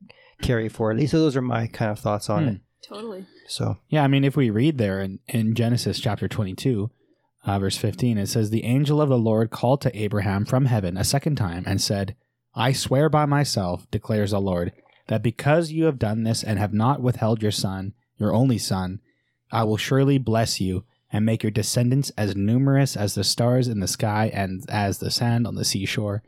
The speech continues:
Speaker 3: Hmm.
Speaker 2: which is actually what we read in twelve. Um, but it's also, again, talking about the story of Abraham. So, "Your descendants will be, take possession over the cities of their enemies, and through your offspring,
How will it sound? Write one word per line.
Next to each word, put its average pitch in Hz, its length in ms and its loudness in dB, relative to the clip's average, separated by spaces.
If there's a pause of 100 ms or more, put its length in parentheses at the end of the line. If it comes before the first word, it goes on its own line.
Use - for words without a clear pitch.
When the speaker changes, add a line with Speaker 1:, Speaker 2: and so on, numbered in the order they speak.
Speaker 3:
Hmm. 220 220 -8
Speaker 2:
which 113 100 0
is 117 80 2
actually 147 260 2
what 101 120 2
we 101 100 0
read 98 220 0
in 95 180 -6
twelve. 117 420 -2 (480)
Um, 110 180 -2
but 110 100 -2
it's 107 120 -8
also, 113 280 0
again, 95 260 -2
talking 98 340 -2
about 95 200 -2
the - 80 -2
story 98 260 -4
of 104 80 -6
Abraham. 101 440 -4 (560)
So, 117 500 2 (500)
"Your 110 160 0
descendants 151 460 0
will 95 200 -2
be, 107 160 -4
take - 280 -2
possession 139 480 2
over 104 220 0
the 98 80 0
cities 143 640 2 (120)
of 110 140 -2
their 95 160 0
enemies, 147 540 2
and 107 160 -2
through 160 300 2
your 147 200 2
offspring, 120 480 0